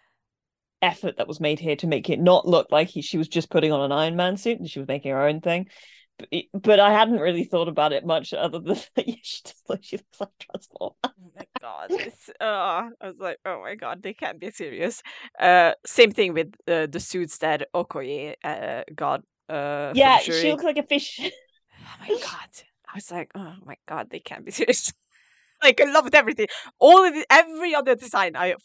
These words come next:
Speaker 2: fucking loved. And then these two things pop up and I was like, "Oh my God, no." <laughs> Do this, please. This
Speaker 1: It's all right. Okoye hates it as well. <laughs>
Speaker 2: You know, it's like, "I'm with you. I'm with you, Okoye." <laughs> I don't like it either. <laughs>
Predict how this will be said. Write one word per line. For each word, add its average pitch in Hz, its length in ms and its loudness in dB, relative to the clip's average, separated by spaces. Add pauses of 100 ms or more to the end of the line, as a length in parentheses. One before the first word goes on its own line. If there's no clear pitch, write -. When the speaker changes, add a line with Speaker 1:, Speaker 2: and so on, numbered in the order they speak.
(160)
Speaker 2:
fucking 220 380 -6
loved. 226 580 0 (400)
And 202 160 -2
then 226 220 2
these 277 360 -6
two 220 220 -10
things 190 280 -8
pop 190 220 -12
up 165 140 -16
and 165 80 -14
I 156 40 -12
was 156 120 -12
like, 156 180 -12 (760)
"Oh 214 60 -18
my 156 220 -20
God, 147 160 -18
no." 160 200 -12 (360)
<laughs> - 400 -20
Do 254 140 -2
this, 254 260 4
please. - 380 -4 (680)
This - 380 -10
Speaker 1:
It's - 160 -4
all 320 100 8
right. 262 200 6
Okoye 262 500 4
hates 233 260 -2
it 180 120 -2
as 196 100 -2
well. 214 160 0 (240)
<laughs> - 180 -20
Speaker 2:
You 480 80 -2
know, 349 200 6 (380)
it's 226 120 -8
like, 262 220 2
"I'm 220 120 2
with 220 200 -6
you. 185 180 -10 (380)
I'm 226 160 0
with 240 120 -2
you, 214 120 -2
Okoye." 190 420 -4 (120)
<laughs> - 120 -6
I 254 180 2
don't 269 220 0
like - 260 0
it - 160 -18
either. - 380 -10
<laughs> - 480 -20